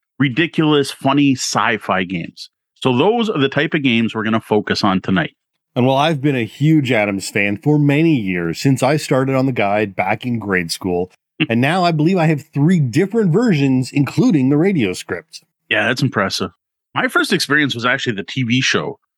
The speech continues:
Speaker 1: on the B B C. I remember that one and the, the ship and the probability drive disappearing and everything. I didn't actually read the books until university, uh, particularly in Professor Gold's math class, if I remember <laughs> correctly, which
Speaker 2: <laughs>
Speaker 1: probably wasn't the best thing.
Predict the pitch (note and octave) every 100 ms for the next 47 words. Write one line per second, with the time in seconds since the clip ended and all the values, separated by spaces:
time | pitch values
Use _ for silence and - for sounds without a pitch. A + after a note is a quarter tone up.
0 | _ G#2 G#2+ A2 A#2+ A2+ A#2+ - B2 G#2+
1 | F2 F2 G#2+ B2+ C3+ B2 A2+ A2+ A2+ A2+
2 | G#2+ G2 F#2 E2+ G#2 G#2 - B2+ B2 A2
3 | G#2 - A#2 A2+ A2 A2+ G#2+ G#2+ A2+ G#2+
4 | A2 G#2+ G#2+ - G#2+ A2+ G#2+ G2+ G2 F#2+
5 | G2 G2 G2 _ _ - B2+ G3+ C4+ E3+
6 | D3 C#3+ A#2 C#3+ G2+ B2 C3+ A2+ - A2+
7 | G#2+ A2 G#2 G#2+ - _ _ _ _ G2+
8 | G2+ G2 - C#3+ E3 E3 E3+ D3+ B2+ G#2+
9 | F#2+ - G#2+ C#3 - A#2+ A2 B2 A2+ A2
10 | G2+ G#2+ - - F2+ F2 - F2+ G2 F#2+
11 | G#2+ C3 G#3 - F3 D#3 D3 D#3+ D#3 A#2+
12 | D3+ D#3 F3+ E3+ C3+ C#3 C3+ D3 A#2 G#2+
13 | - G2